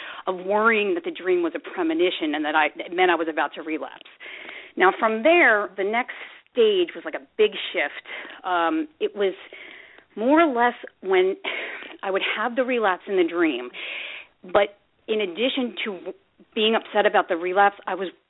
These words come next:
really upset about losing the sober days. I was still counting daily, and, and then also I was worried. I had a conundrum. Do I tell people or don't I tell people?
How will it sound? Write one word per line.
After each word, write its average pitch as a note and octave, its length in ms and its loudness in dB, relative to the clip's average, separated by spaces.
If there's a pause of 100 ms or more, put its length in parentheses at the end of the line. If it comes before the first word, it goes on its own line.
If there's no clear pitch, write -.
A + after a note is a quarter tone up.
(360)
really C#4+ 360 2
upset A3+ 320 -6
about F#3 220 0
losing F#3+ 440 -6
the F3+ 80 -2 (120)
sober E3+ 300 0
days. D3+ 340 -4 (800)
I F#3+ 100 6
was F3+ 140 -2
still G3 140 2 (120)
counting F#3+ 320 4
daily, F3 440 4 (120)
and, G3+ 240 -2
and G3 260 -4
then A#3 360 4
also A3+ 340 0
I G3 60 4
was F#3 180 -6
worried. G3 300 -2
I F3+ 200 2
had F#3 80 -4
a F3 60 -4
conundrum. F3+ 640 -2 (320)
Do E3 140 -8
I D#3 80 -2 (180)
tell F#3 160 0
people A#3 440 -4
or G3+ 100 -8
don't E3 300 0
I D#3 100 -2 (100)
tell - 140 -10
people? - 400 -14